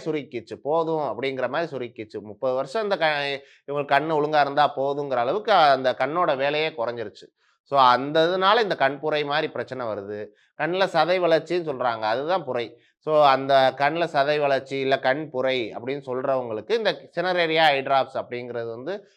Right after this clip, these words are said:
அவ்வளோ பெரிய விஷயமா, அவ்வளோ, அவ்வளோ நல்ல விதத்துல அந்த கண்புரையை வந்து மேனேஜ் பண்ணும். ரொம்ப அவங்களுக்கு உயிர் சக்தி நல்லா இருக்கு, ஒரு கண்புரை வந்திருக்கு, அவங்களுக்கு உயிர் சக்தி நல்லா இருக்குன்ற பட்சத்துல அவங்களுக்கு முழுசா குணமளிச்சிரும்.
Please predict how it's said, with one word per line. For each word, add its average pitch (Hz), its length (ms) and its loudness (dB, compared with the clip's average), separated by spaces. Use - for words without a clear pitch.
அவ்வளோ 139 240 0
பெரிய 131 180 -2
விஷயமா, 127 760 -2
அவ்வளோ, 156 440 2
அவ்வளோ 151 340 2
நல்ல 165 440 0
விதத்துல 160 500 -6
அந்த 127 260 -4
கண்புரையை 143 500 0
வந்து 160 240 -2
மேனேஜ் 165 480 0
பண்ணும். 135 440 -4
ரொம்ப 175 300 2
அவங்களுக்கு 151 460 4
உயிர் 214 180 2
சக்தி 170 300 -4
நல்லா 139 280 4
இருக்கு, 135 260 0
ஒரு 135 140 -2
கண்புரை 160 480 -2
வந்திருக்கு, 135 400 -4
அவங்களுக்கு 147 320 0
உயிர் 170 160 -4
சக்தி 139 280 -8
நல்லா 139 360 4
இருக்குன்ற 151 320 -4
பட்சத்துல 185 420 -2
அவங்களுக்கு 143 400 -2
முழுசா 196 320 0
குணமளிச்சிரும். 135 600 -2